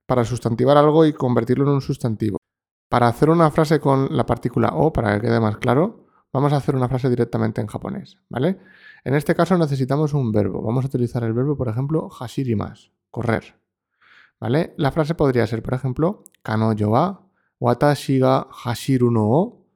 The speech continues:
mimashita", ¿vale? "Kanojo wa", la chica o mi novia, "watashi ga",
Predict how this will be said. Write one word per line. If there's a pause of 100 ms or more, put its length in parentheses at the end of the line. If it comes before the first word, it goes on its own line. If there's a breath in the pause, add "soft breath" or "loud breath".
(200)
mimashita", (640)
¿vale?
"Kanojo
wa", (380)
la
chica
o
mi
novia, (720 soft breath)
"watashi
ga",